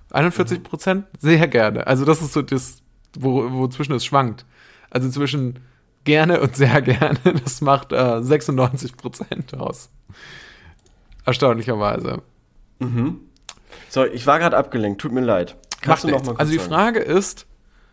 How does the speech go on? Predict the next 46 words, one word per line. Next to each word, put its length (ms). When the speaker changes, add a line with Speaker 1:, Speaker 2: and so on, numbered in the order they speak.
Speaker 1:
was 420
Speaker 2:
Wie 100
gern 220
spielen 320
wir 140
Brettspiele? 420
Speaker 1:
ob 80
wir 60
es 100
gerne 260
spielen 360
und 180
wenn 120
ja, 60
Speaker 2:
Ja. 200
Speaker 1:
welche, 280
beziehungsweise 460
welche 220
mögen 220
wir 80
nicht, 300
welche 220
Art 180
von 120
Brettspiel 440
Speaker 2:
Okay. 80
Speaker 1:
oder 120
so. 100
Speaker 2:
Ja. 180
Speaker 1:
Und 80
ich 160
kann 120
für 100
mich 160
schon 120
mal 60
beantworten, 400
also 300
ich 200
spiele 440
sehr 200
gerne, 380
auch 220
Gesellschaftsspiele 800
Speaker 2:
Mhm. 60
Speaker 1:
insgesamt. 420